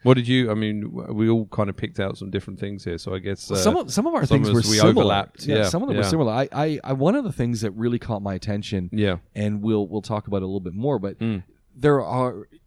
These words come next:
Speaker 2: so as computer users,
Speaker 1: Yeah.
Speaker 2: we're both using Macintosh.
Speaker 1: Yes.
Speaker 2: Oh, by the way, the Surface Go, gone.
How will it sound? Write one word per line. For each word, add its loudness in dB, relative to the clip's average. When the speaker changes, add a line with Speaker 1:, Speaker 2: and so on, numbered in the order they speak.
Speaker 2:
so -4
as 0
computer 2
users, 2
Speaker 1:
Yeah. 2
Speaker 2:
we're 2
both 0
using 0
Macintosh. -6
Speaker 1:
Yes. 2
Speaker 2:
Oh, 6
by 4
the 2
way, 0
the -4
Surface 2
Go, 0
gone. -2